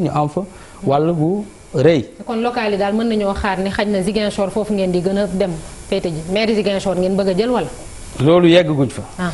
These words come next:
Speaker 1: Suñ fa yeggee, su boobaa dinañ wax fu nga xam ne foofu la ñu dem. Mais soo créé parti politique, toutes les collectivités to-, collectivités locales, boo mën a xëccoo rek,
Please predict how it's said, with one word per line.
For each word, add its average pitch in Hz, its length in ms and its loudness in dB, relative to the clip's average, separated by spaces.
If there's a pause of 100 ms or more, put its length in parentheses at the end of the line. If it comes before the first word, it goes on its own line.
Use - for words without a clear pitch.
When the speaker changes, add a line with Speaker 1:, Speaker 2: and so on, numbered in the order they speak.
Speaker 1:
Suñ 156 180 2
fa 170 120 4
yeggee, 156 540 4
su - 160 0
boobaa 143 480 4
dinañ 143 260 4
wax 139 240 4
fu - 80 -4
nga 135 120 0
xam 123 200 0
ne 135 100 0
foofu 123 260 -2
la 117 120 0
ñu 110 380 0
dem. 104 160 0 (160)
Mais 147 220 2 (400)
soo 151 180 4 (180)
créé 180 240 4
parti 147 280 -2
politique, 120 360 0 (200)
toutes 262 200 2
les 220 220 2
collectivités 190 560 2
to-, 160 240 2 (300)
collectivités 170 560 2
locales, 135 340 2 (400)
boo 151 140 6
mën 170 180 6
a 165 280 6
xëccoo 156 380 4
rek, 131 140 2